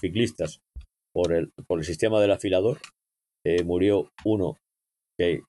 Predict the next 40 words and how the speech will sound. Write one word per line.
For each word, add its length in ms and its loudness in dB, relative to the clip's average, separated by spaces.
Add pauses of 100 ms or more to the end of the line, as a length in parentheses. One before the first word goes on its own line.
(160)
se 180 -4
cayó, 400 2 (140)
mm, 260 -8
fue 180 2
a 40 4
la 100 4
ufi 300 0
durante 320 -2
quince 240 -2
días 340 0 (640)
y 120 -2
tristemente 500 -2
a 20 0
los 100 -2
quince 200 -2
días 160 2
falleció 460 -2 (400)
y 440 0
la 100 0
compañía 320 0
tuvo 200 2
que 60 2
pagar 180 2
quince 240 -2
mil 160 2
euros 280 0
a, 300 -2 (260)
a 60 0
la 80 2
viuda. 300 0 (100)
Tardó 180 0
quince 260 0
días, 260 2
¿eh? 160 -2
en 160 -4
pa-, 140 -6
en 140 -4
pagar 260 -2
nada 180 -2
más. 200 -6